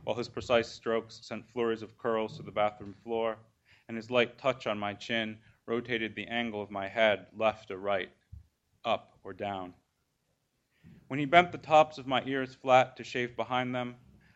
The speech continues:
I'd start scraping fingernails against my thighs,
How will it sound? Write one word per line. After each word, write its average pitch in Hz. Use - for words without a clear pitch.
I'd 123
start 123
scraping 131
fingernails 123
against 113
my 107
thighs, 92